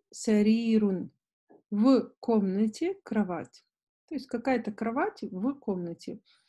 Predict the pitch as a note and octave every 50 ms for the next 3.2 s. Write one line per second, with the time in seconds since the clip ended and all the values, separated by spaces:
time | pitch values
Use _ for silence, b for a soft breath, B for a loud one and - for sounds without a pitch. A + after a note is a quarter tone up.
0 | b b b b b _ - G3+ G3 G#3+ G#3 A#3+ A#3+ B3 B3 A#3 - - - F#3+
1 | F#3+ - - G#3+ A3 A3 G#3+ G3 F#3+ - - - G#3+ G3 F#3 F#3+ _ - G#3+ G#3
2 | A3+ A#3+ C#4 E4 F4+ D4+ C4+ - - B3 A#3+ - - A#3 A3+ A3+ A3 G#3+ G#3+ G#3
3 | G3 G3 b